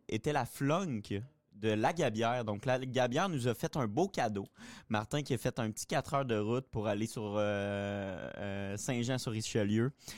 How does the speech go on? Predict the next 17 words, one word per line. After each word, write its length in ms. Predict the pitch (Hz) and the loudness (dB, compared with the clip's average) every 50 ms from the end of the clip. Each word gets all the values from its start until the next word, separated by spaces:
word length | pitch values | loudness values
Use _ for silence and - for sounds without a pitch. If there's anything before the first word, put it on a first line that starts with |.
| - - - - | -16 -18 -14 -6
Puis, 320 | - 113 113 107 107 107 107 | 0 2 4 4 4 4 4
euh, 640 | 104 104 104 104 101 101 101 101 98 98 95 95 95 - | 4 4 4 4 4 4 4 4 4 4 2 2 0 0
il 160 | - 107 104 | -2 -2 0
nous 160 | 107 107 101 120 | 0 0 2 2
a 60 | 117 | 2
amené 520 | 113 113 113 117 120 127 131 131 120 110 | 2 2 2 2 2 2 2 2 0 0
des 160 | 101 101 98 | 0 -2 -4
caisses 280 | 95 - 123 123 131 117 | -2 -2 -2 -2 -2 0
de 100 | 107 101 | -2 -4
Flunk, 440 | 98 - - 120 120 123 131 143 131 | -4 -2 -2 -2 -2 -2 -2 -6 -8
qui 100 | - 120 | -10 -10
est 80 | - | -8
une 180 | - 107 104 101 | -6 -4 -4 0
gauze 340 | 98 120 120 135 127 110 113 | 0 0 0 0 -2 -4 -2
dessert 640 | 107 123 127 120 - - 113 110 113 113 107 101 | 0 0 0 0 0 0 0 2 2 2 2 2
avec, 340 | 101 92 98 95 - - - | 0 0 -2 -4 -4 -2 -2
euh, 180 | - 98 95 92 | -2 0 -2 -2